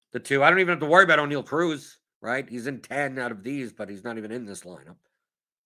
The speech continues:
Right? So Montgomery, Ohtani, Contreras, Mountcastle, Story, Ramirez. Can, maybe we get, can we get rid of Mountcastle? He's in seven of these. Let's see what happens. One eleven point one six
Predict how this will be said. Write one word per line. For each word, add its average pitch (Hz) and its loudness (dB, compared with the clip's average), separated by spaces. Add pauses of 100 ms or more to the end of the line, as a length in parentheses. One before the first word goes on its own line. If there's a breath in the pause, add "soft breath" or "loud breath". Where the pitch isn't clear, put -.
(920)
Right? 107 -2
So 117 -2
Montgomery, 127 0
Ohtani, 123 -2
Contreras, 123 -2
Mountcastle, 120 -6 (280)
Story, 123 0
Ramirez. 120 -2
Can, 151 -2
maybe 165 2
we 160 -8
get, 156 -8
can 135 -4
we 143 -6
get 147 -2
rid 139 -2
of 139 -2
Mountcastle? 139 -4
He's 127 -8
in 131 -10
seven 95 -8
of 78 -20
these. - -20 (880)
Let's 107 -4
see 90 -10
what 104 -2
happens. 113 -2
One 123 -2
eleven 151 2
point 135 -6
one 127 -4
six - -10